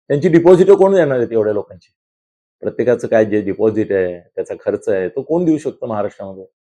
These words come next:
One and only शरद पवार, ते देणार ना. हो, त्यांची तर कथा मी ऐकलेली आहे आणि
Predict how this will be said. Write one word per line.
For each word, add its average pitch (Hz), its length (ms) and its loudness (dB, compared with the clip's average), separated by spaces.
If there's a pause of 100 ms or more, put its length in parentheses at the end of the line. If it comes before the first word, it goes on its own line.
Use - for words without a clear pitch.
(1400)
One 151 140 0
and 170 260 2
only 165 600 6
शरद 151 260 2
पवार, 139 800 2 (640)
ते 175 80 2
देणार 180 300 6
ना. 139 140 -2 (840)
हो, 143 460 -2
त्यांची 98 440 -10
तर 135 100 -4
कथा 113 260 -6
मी 117 160 -4
ऐकलेली 95 540 -4
आहे 90 80 -10
आणि 90 240 -16